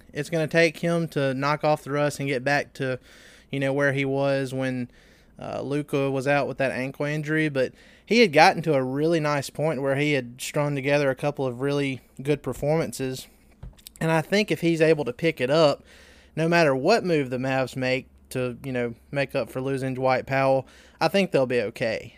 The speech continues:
So, uh, I, I think a lot is gonna ride on how K P shakes off his rust. What, what do you think about that?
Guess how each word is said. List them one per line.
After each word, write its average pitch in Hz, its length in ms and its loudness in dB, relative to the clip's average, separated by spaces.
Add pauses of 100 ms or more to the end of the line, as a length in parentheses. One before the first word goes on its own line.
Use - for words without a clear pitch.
So, 131 400 -2 (500)
uh, - 40 -12
I, 110 500 -2
I - 20 0
think 165 200 0
a 143 40 2
lot 156 500 6
is 139 160 -6
gonna 139 400 -2 (580)
ride 143 360 2
on 135 460 -2
how 151 320 4
K 143 260 0
P 135 480 -2 (320)
shakes 135 340 0
off 131 220 0
his 120 160 -4
rust. 123 360 -2
What, 139 180 -2
what 156 120 0
do 151 40 0
you 143 100 -2
think 131 280 -2 (180)
about 127 300 -4
that? 113 340 -6